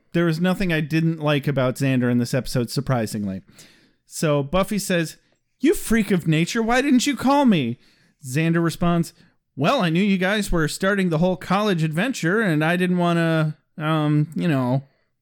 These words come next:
help you move." Buffy says,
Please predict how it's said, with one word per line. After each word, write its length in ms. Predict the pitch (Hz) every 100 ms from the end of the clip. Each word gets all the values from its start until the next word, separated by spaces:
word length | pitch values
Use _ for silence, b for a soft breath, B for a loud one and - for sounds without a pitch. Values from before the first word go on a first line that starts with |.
| _ _ - -
help 260 | 185 -
you 80 | 185
move." 500 | 185 220 160 117 - - _ b b b b b b b 131
Buffy 340 | 175 185 - 180
says, 380 | - 160 160